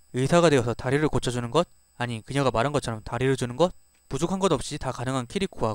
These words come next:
꿈이 막힌 그녀에 대한 이야기. 그것을 처음 난독한 동화에 비유해서 이야기를 들려주었습니다. 키리코 자신은 의사도 될 수 있고 아이돌도 될 수 있지만 그녀는 다리를 다쳐서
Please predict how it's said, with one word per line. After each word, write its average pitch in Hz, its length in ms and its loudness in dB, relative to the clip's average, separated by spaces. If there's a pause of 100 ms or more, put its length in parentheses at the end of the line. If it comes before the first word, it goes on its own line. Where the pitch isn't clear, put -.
꿈이 196 240 -4
막힌 135 320 -4
그녀에 123 320 -2
대한 123 220 0
이야기. 120 420 -2 (380)
그것을 139 320 0
처음 156 200 -4
난독한 139 400 -4
동화에 120 280 0
비유해서 117 420 -2
이야기를 117 380 -2
들려주었습니다. 117 800 0 (300)
키리코 202 340 2
자신은 127 360 0
의사도 170 340 2
될 131 100 4
수 143 100 -2
있고 117 380 -2
아이돌도 135 420 2
될 120 140 0
수 127 80 -2
있지만 123 400 0 (240)
그녀는 131 340 0
다리를 135 260 0
다쳐서 127 460 0